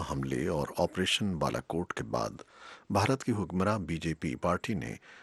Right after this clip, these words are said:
قومی پرست-، قوم پرستی کا جو ماحول بنایا تھا، اس سے عام انتخابات میں اس کو ملنے والے سیاسی فائدے کے امکانات کم ہوتے نظر آ رہے ہیں۔ اس لیے تجزیہ کاروں کا خیال ہے کہ بی جے پی نے انتخابی مہم کو فرقہ وارانہ رنگ دینے کی کوشش شروع کر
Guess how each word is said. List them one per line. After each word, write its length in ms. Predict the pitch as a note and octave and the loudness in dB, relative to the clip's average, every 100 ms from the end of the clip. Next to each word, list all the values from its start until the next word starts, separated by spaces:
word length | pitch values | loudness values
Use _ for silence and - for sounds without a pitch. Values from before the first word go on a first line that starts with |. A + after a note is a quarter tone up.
| - | -8
قومی 260 | - G#2 C3 | 2 4 4
پرست-، 520 | B2+ F2 - - - | 0 0 -2 -4 -6
قوم 200 | - G2 | 2 2
پرستی 400 | F#2 F2 - C#3 | 2 0 0 0
کا 100 | A#2+ | 0
جو 120 | D#2+ | -2
ماحول 320 | B1+ D2 E2 D2+ | -2 -2 -2 -2
بنایا 360 | B1+ C2 D2 | 0 0 0
تھا، 220 | G2+ - | -2 -4
اس 100 | - | 0
سے 140 | - - | 0 2
عام 200 | C#2+ G2 | 2 2
انتخابات 600 | G2 C2 - A1+ C#2 C#2 C#2+ | 0 -4 -4 0 0 0 -2
میں 100 | B1+ | -4
اس 120 | - | -4
کو 120 | D2 | -4
ملنے 240 | C2 C#2 | -2 -2
والے 300 | A#1+ B1 C2 - - - - - | -2 0 0 -2 -8 -20 -20 -4
سیاسی 520 | - - G#2+ - - | 2 4 6 4 0
فائدے 420 | - E2+ C#2+ E2 | 0 0 2 0
کے 180 | D#2+ C#2+ | -2 -4
امکانات 560 | B1+ C2 C2+ A#1 - - | -4 -4 -2 -2 -4 0
کم 160 | G2+ D#2+ | 0 0
ہوتے 180 | - A#1+ | -6 -6
نظر 200 | A#1 G#1 - | -6 -6 -4
آ 80 | |
رہے 200 | - - | -6 -4
ہیں۔ 200 | D#2+ - - _ _ _ - - - - | -6 -6 -10 _ _ _ -20 -18 -16 -6
اس 160 | C3+ C3 | -2 4
لیے 140 | D3 | 6
تجزیہ 300 | D3 B2+ A#2 | 8 8 8
کاروں 280 | A2+ A#2+ C#3 | 8 8 6
کا 100 | C3+ | 2
خیال 300 | F#2+ F#2+ F#2 | 4 4 4
ہے 160 | F#2+ G#2 | 4 2
کہ 140 | - | 2
بی 180 | D2+ F#2 | 0 0
جے 220 | E2+ E2 D2+ | 2 0 0
پی 140 | C3 | 0
نے 160 | A2+ C2+ | 0 0
انتخابی 480 | B1+ - - E2 C#2+ | -4 -4 -2 -2 -2
مہم 280 | D2 - G#2 | -4 -2 -4
کو 260 | - B1 - - - - - | -2 -4 -4 -14 -20 -20 2
فرقہ 240 | G#2+ - G2 | 2 6 4
وارانہ 340 | F2 G2+ A#2+ | 4 2 2
رنگ 300 | A#2+ F#2 E2+ | 0 0 0
دینے 320 | C#2+ D#2 F2+ | 0 0 0
کی 120 | G2+ | -2
کوشش 320 | C#2 D#2+ - - | -6 -6 -4 -2
شروع 240 | - A#1 | -4 -4
کر 140 | - | -4